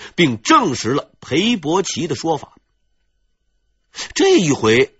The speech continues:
朱棣为难了，如果这两个人所说的是真话，那么这就是一起严重的政治事件，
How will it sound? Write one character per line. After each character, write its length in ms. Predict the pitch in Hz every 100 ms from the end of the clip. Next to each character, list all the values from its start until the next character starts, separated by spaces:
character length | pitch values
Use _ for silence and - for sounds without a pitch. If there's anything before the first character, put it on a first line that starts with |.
| -
朱 220 | 165 147
棣 240 | 143 117
为 120 | 95 113
难 180 | 76 90
了， 160 | 98 _ _ _ _ _ _ _ _ _ _ _ _ - -
如 300 | 160 220 220
果 240 | 123 95
这 140 | 135
两 360 | 139 110 85 85
个 100 | 85
人 340 | 85 90 156
所 260 | 170 - 87
说 200 | - 175
的 100 | 160
是 220 | - 117
真 340 | - 226 269 269
话， 280 | 247 - _ _ _ _ _ _ _ -
那 160 | 233 294
么 120 | 214
这 140 | 208
就 160 | 175 185
是 120 | 147
一 140 | 135 143
起 240 | - 107 -
严 440 | 127 147 127 190 190
重 200 | 214 123
的 200 | - _
政 200 | - 214
治 80 | 87
事 160 | - 73
件， 220 | 82